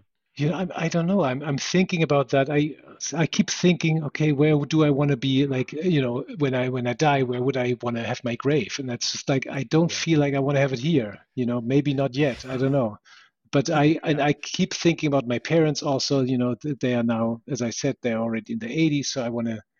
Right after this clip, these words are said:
Speaker 1: be there for them when they need me more, maybe. So I, I keep having this fantasy of going back somehow. But who
Speaker 2: Sure.
Speaker 1: knows how real that is? I have, I have no idea.
Speaker 2: Does your
Speaker 1: it gets
Speaker 2: wife share
Speaker 1: easier now.
Speaker 2: that
Speaker 1: My,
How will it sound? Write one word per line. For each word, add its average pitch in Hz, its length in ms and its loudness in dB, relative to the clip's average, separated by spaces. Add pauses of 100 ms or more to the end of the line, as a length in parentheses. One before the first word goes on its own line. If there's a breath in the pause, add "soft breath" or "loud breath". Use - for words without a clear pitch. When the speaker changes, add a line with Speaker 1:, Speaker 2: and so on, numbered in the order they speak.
(440)
Speaker 1:
be 147 140 0
there 147 140 4
for 143 180 0
them 131 180 0
when 127 140 -2
they 117 100 0
need 131 240 -2
me 147 100 0
more, 135 220 0
maybe. 127 480 -2
So 175 160 0
I, 160 300 0
I 151 200 2
keep - 220 -2
having 151 280 2
this 127 180 -4
fantasy 123 500 0
of 120 80 -6 (220)
going 131 400 6
back 117 400 0 (180)
somehow. 107 480 -4 (340 loud breath)
But 117 140 -2 (160)
who 160 160 2
Speaker 2:
Sure. 160 140 2
Speaker 1:
knows 110 180 -2
how 120 140 -2
real 117 260 0
that 104 180 -10
is? 107 300 -10
I 120 60 -8
have, 110 240 -8
I - 60 -10
have 123 120 -6
no 127 140 2
idea. 113 340 0 (800)
Speaker 2:
Does 123 160 -8
your 131 100 0
Speaker 1:
it 117 60 -6
gets 196 220 2
Speaker 2:
wife - 0 -
share 214 80 6
Speaker 1:
easier 165 260 6
now. 143 80 6
Speaker 2:
that 135 60 4
Speaker 1:
My, 143 260 2